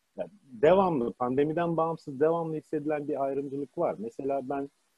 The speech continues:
bizzat takım yöneticisinin bana referans olduğu bir takıma girmek üzere bir iş başvurusu yaptım ve beni birinci, daha birinci mülakatta insan kaynakları eledi.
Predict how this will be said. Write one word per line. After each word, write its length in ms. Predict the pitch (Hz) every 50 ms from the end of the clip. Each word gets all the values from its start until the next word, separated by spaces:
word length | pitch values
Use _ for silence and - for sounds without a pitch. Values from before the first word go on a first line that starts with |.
| _ _ -
bizzat 540 | 131 170 170 151 151 160 165 165 - - - _ _ _ _ _ _ _ _ _ _ _
takım 320 | - 147 - - 190 180 170
yöneticisinin 640 | 160 147 143 127 - - - - 139 156 160 151
bana 260 | 135 135 139 143 151 147
referans 520 | 143 139 - - 139 147 165 160 - -
olduğu 420 | 151 127 117 113 117 123 127 117
bir 120 | 117 123 120
takıma 520 | - - 120 98 - 117 117 120 139 147 135 - _ _ _ _ _ _ _ - 113 110 101
girmek 360 | 117 127 131 143 135 - -
üzere 460 | 123 113 101 107 107 107 104 104 104
bir 80 | 117 127
iş 180 | 131 127 - -
başvurusu 440 | 113 101 - - - 104 92 - 113
yaptım 280 | 104 - _ - 196 185
ve 120 | 165 143
beni 300 | 143 151 160 175 185 185 - _ _
birinci, 480 | - 127 139 139 156 156 147 156 131 117
daha 280 | 135 131 147 143 135
birinci 280 | 135 143 151 160 170 180
mülakatta 680 | 160 156 143 127 117 - - 117 - _ - 214 214 196 -
insan 340 | - 156 151 - - 185 180
kaynakları 480 | - - 175 170 170 160 - 175 170 175
eledi. 320 | 160 123 98 80 - -